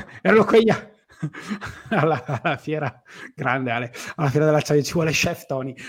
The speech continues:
Eh, di solito diciamo che alla fiera dell'acciaio ci vai perché dici magari trovi qualche cliente, qualcuno così. Invece stavolta mi sono messo lì ad ascoltare veramente,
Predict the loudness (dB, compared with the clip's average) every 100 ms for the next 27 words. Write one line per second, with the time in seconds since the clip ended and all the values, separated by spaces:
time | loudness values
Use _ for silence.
0 | -4 -2 0 2 2 4 4 4 2 4
1 | 2 2 0 2 0 0 -2 -2 0 0
2 | 0 -2 -2 -4 -4 -2 -2 -2 -2 -2
3 | -2 -2 -2 0 -2 -4 -4 -4 -6 -6
4 | -6 -8 -10 -16 -6 0 2 2 2 4
5 | 4 2 0 0 0 0 -2 -2 -2 -2
6 | -2 -2 0 0 0 -2 -4 -4 0 0
7 | 2 0 -4